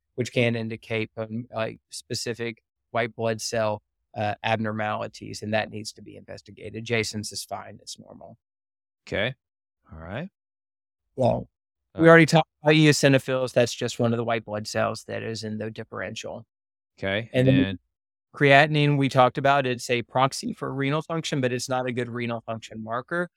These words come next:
Speaker 1: because of all the variability with, do you take creatine? Do you muscle train? Do you have more muscle? Do you have less muscle? Ideally, this would be between one and one point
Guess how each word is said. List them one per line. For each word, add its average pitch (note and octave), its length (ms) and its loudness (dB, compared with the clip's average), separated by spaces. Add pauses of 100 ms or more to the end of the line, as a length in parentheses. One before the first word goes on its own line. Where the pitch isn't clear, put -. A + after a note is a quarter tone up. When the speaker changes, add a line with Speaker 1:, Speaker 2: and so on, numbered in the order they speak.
(200)
Speaker 1:
because B2+ 260 4
of B2+ 180 2 (240)
all B2+ 200 10
the C3 100 8
variability B2+ 640 6
with, A#2+ 220 -4
do A#2+ 100 -8
you A#2+ 80 -4
take A#2 240 -4
creatine? B2 600 -4
Do A2 60 -12
you A2 180 -12
muscle B2 360 -2
train? A#2+ 400 -6
Do A2 60 -12
you A2 100 -8
have A2 140 -8
more A#2+ 200 -2
muscle? B2 340 -4
Do A2+ 100 -8
you A2 100 -6
have G#2+ 180 -6
less - 300 -10
muscle? G#2+ 480 -12 (500)
Ideally, D3+ 840 4
this C3 220 2
would B2 140 -6
be B2 80 -4
between A#2+ 420 -6
one B2+ 320 2
and A#2+ 220 -4
one A#2 140 2
point A#2 80 -6